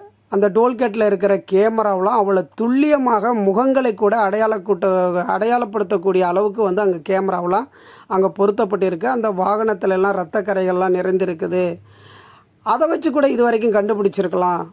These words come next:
ஆனா இது வரைக்கும் வந்து அதை வந்து காரணம் எந்த விதமான ஒரு அந்த குற்றவாளிகளை கைது செய்யாம இது வரைக்கும்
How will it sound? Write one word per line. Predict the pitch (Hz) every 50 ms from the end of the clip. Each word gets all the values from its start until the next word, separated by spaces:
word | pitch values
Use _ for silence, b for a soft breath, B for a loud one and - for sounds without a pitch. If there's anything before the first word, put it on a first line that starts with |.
| _ _
ஆனா | - 196 202 226
இது | 226 208 214 226 240
வரைக்கும் | 233 226 220 196 190 226 208
வந்து | 190 180 185 208 226 269 311 - _ _ _ _ _ _ _ _ _ _ _
அதை | - 185 180 185
வந்து | 180 180 185 196
காரணம் | - - 185 185 196 202 196 196 196 185 180 175 170 175 175 170 185 - _ _ _ -
எந்த | 185 190 196 214 220 226 226
விதமான | 226 208 208 202 196 190 185 180 180 208 240
ஒரு | 220 196 190 185 180 175 175 175 180 - b b b b b b b
அந்த | b 214 185 180 185
குற்றவாளிகளை | 180 196 170 - 240 226 220 208 196 190 185 170
கைது | - 185 190 202 202
செய்யாம | 170 180 185 180 175 202 202
இது | 190 180 185 208 202
வரைக்கும் | 202 190 185 165 185 214 202 165